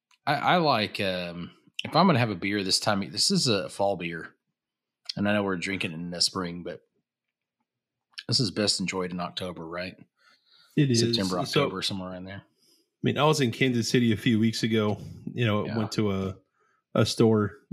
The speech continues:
Speaker 2: and I just, I saw a bunch of Kansas City beer. I'm a huge fan of Dunkels, and I'm like, "Oh," I got excited. I know it's not the,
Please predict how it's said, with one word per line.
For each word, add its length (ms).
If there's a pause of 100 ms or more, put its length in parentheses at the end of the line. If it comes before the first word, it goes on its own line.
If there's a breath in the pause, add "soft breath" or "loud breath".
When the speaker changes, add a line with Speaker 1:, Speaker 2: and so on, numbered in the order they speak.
Speaker 2:
and 220
I 80
just, 280
I 120
saw 200
a 40
bunch 240
of 120 (140)
Kansas 380
City 200
beer. 220
I'm 80
a 60
huge 320
fan 160
of 120
Dunkels, 480
and 100
I'm 60
like, 220
"Oh," 280 (520 soft breath)
I 100
got 140
excited. 680
I 40
know 180
it's 220
not 240
the, 220